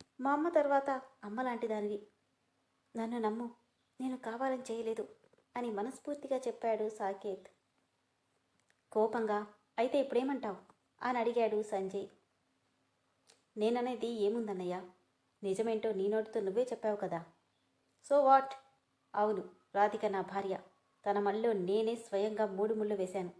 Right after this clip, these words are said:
అయితే ఏంటి?" అని గట్టిగా అనగానే విన్న స-, పరంధామ్, సవితలు షాక్తో బిగుసుకుపోయారు. "కానీ ఆ పెళ్లి చెల్లదు. ఎందుకంటే అప్పటికి తన వయసు కేవలం ఐదేళ్ళు.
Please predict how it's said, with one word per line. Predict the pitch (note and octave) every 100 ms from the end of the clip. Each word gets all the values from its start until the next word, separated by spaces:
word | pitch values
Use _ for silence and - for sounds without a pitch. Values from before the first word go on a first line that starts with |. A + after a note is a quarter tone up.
| - _ _
అయితే | G#3 C4+ D4 C4+
ఏంటి?" | C4+ A#3+ F3 - _ _ _ -
అని | G#3+
గట్టిగా | F#3+ F3+ - B3+ A#3+
అనగానే | A3+ G#3+ A3 A3 G#3 G#3 _ _ _ _ -
విన్న | B3+ D4 C#4
స-, | A#3+ - - -
పరంధామ్, | C4+ D#4 D4+ B3+ B3+
సవితలు | - G#3+ A#3+ A#3+ A3 A3
షాక్తో | A#3 B3+ B3+ A3+ G#3+
బిగుసుకుపోయారు. | F#3 F3+ - G#3 G#3 G3 G3 G3 - _ _ _ _ _ _ _ _ _ _ _
"కానీ | G#3+ G#3 G#3
ఆ | G3+
పెళ్లి | - G3+ A3 -
చెల్లదు. | G3+ G3+ F#3+ - _ -
ఎందుకంటే | G3 G3 G#3+ G3+ C4+ - - _ -
అప్పటికి | C4 D#4+ D4 C4+
తన | C4 A3+
వయసు | G3+ A3 A#3
కేవలం | A3 B3 C4 A#3+ G#3+
ఐదేళ్ళు. | F3+ F#3 F#3+ G3